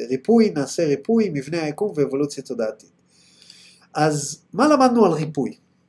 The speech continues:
אה, קודם כל, למי שרוצה לדעת,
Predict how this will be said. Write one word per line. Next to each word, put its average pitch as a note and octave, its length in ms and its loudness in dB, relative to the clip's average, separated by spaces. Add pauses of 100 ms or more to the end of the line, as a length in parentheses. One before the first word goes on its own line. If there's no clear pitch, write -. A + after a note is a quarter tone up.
(1600)
אה, C3 500 2 (720)
קודם C4 280 6
כל, F3+ 340 6 (120)
למי D#3 220 0
שרוצה F3 680 6
לדעת, D#3 680 2